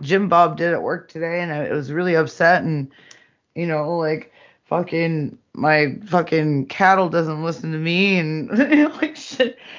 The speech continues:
Like, they'll give you everything. They're honest like that, which is dope. But we're, like, I don't know, we wanna pretend everything's fine. Even on social media, like, a lot of people do that,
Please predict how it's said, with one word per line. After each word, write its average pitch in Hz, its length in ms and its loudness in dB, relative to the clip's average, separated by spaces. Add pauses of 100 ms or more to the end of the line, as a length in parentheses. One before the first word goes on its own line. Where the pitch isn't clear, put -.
(120)
Like, 214 320 -2 (800)
they'll 220 280 2
give 208 260 -2
you 190 180 -6 (100)
everything. 170 760 2
They're 143 240 -8
honest 160 680 0
like - 280 -14
that, - 400 -10
which 147 240 -4
is 143 200 -2
dope. 165 520 -2
But 127 140 -8
we're, 165 380 0
like, 151 360 0 (1080)
I 156 160 6
don't 165 100 4
know, 156 280 4
we 139 80 -4
wanna 156 260 -2
pretend 165 420 0
everything's 143 420 -2
fine. 139 280 2
Even 190 300 -4
on 185 120 2
social 170 400 -2
media, 147 600 -4 (600)
like, 160 200 -6
a 151 80 -6
lot 151 200 -2
of 151 80 -8
people 156 280 -8
do 151 180 -4
that, 135 440 -8